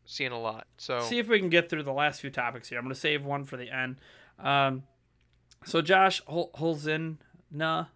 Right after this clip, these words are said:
Speaker 2: or Holz, I can't pronounce it, from our Facebook page, uh, said, "If Link is a reincarnation of the goddess's hero," I think you mean the hero spirit, uh, "then how are there two of them at the same time,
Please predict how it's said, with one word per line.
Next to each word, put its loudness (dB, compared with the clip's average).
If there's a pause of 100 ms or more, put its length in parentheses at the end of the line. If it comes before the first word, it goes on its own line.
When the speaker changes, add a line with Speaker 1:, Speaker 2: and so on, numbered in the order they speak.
(120)
Speaker 2:
or -12
Holz, -6
I 0 (240)
can't -10
pronounce -10
it, -12
from 2
our 2
Facebook -4
page, -6 (460)
uh, 2 (160)
said, 2
"If 0
Link -2
is -2
a 0
reincarnation -2 (100)
of -4 (100)
the -8
goddess's -2
hero," -10 (400)
I -8
think -2
you -8
mean -4
the -10
hero -8
spirit, -16 (920)
uh, 2
"then -2
how 4
are 2
there 0
two 0
of -2
them 0
at -4
the -10
same -6
time, -4